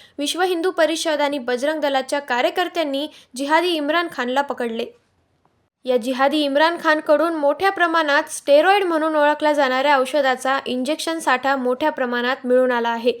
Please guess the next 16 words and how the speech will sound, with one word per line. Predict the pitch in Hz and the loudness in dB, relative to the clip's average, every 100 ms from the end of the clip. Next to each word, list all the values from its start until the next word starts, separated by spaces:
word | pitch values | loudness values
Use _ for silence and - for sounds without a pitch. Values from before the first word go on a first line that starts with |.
| - _ | -10 _
याकडे | 233 226 240 | -8 -4 -4
कार्यकर्त्यांनी | 240 233 247 269 277 254 254 262 277 | -2 0 0 0 -2 -2 -2 -2 -4
बघितले | 233 233 302 302 | -4 -4 -4 0
असता | 320 320 277 285 - - _ | 0 0 0 0 -2 -16 _
त्या | 320 | -2
लिक्विडवर | 302 311 320 381 349 339 | 0 -2 -2 0 2 2
कुठल्याच | 339 320 302 339 | 0 -4 -2 -2
प्रकारचे | 339 277 277 269 - 311 | -2 -2 0 -2 -2 -2
नाव | 247 247 | 0 0
नव्हते | 254 240 240 233 - _ _ | 0 -4 -4 -6 -8 _ _
व | 240 | -8
डॉक्टर | 226 226 233 311 | -2 -2 2 2
असल्याचे | 302 302 285 285 311 | 2 0 -2 0 -2
भासवणाऱ्या | 247 247 294 285 277 277 | -2 -2 -2 0 0 2
या | 277 277 | 2 0
जिहाद्याकडे | 220 233 269 339 339 254 247 | -2 -2 0 0 0 0 0